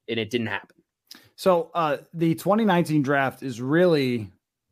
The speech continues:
Speaker 2: I think, telling about how the Vikings have an analytics department, but didn't always use it, because in this surplus value chart, which, uh, you can see, purple insider dot com is where the article is, but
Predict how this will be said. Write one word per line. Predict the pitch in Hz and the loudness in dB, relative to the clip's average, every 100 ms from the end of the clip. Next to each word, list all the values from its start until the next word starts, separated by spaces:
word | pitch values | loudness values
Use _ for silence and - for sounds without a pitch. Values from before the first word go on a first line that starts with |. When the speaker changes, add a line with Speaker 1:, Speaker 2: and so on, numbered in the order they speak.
| _ | _
Speaker 2:
I | 120 120 | -6 -6
think, | - 156 127 | -2 -2 -2
telling | - 151 165 156 120 107 | -4 2 2 2 0 -6
about | 113 127 123 117 117 - _ _ _ | -8 -6 -2 -2 -2 -6 _ _ _
how | 147 143 143 | -2 0 2
the | 135 | 0
Vikings | 127 139 139 131 117 113 - - _ _ _ _ _ | 0 0 0 -2 -2 -4 -6 -10 _ _ _ _ _
have | 151 165 156 | 0 2 4
an | 160 | 4
analytics | 160 147 151 156 - | 4 4 2 0 -2
department, | 139 139 131 127 123 117 | -4 0 -2 -2 -4 -4
but | - 127 | -2 -2
didn't | 147 147 147 | 0 2 2
always | 143 147 120 | 2 2 2
use | 180 170 | 4 4
it, | 123 110 - _ _ | 0 -6 -12 _ _
because | 147 139 175 156 143 143 - | -4 2 4 4 2 -2 -4
in | 160 | 0
this | 151 - | 0 0
surplus | 202 214 208 170 | 0 0 2 0
value | - 139 147 131 | 2 2 2 0
chart, | - 147 120 - | 0 0 0 -4
which, | 120 - 131 | -8 -6 -4
uh, | 113 107 | -2 -4
you | 120 | -6
can | 127 - | -10 -6
see, | 135 | -4
purple | 127 156 151 | 0 0 2
insider | 143 131 131 120 113 | 0 0 -2 -2 -2
dot | 120 113 | -4 -4
com | 120 117 113 - | -4 -4 -4 -8
is | 107 117 | -12 -4
where | 131 127 | 0 2
the | 117 | 2
article | 127 139 135 120 | 2 2 0 -4
is, | 110 107 | -4 -8
but | - 131 | -4 -4